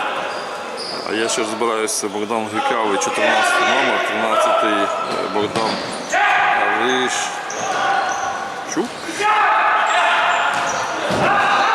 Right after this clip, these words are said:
І другий Денис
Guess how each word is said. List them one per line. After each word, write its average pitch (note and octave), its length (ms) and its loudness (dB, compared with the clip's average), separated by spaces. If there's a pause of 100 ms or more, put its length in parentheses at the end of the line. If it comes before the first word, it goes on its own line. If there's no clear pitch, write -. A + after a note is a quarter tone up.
(180)
І - 1300 0
другий - 500 4 (720)
Денис - 380 0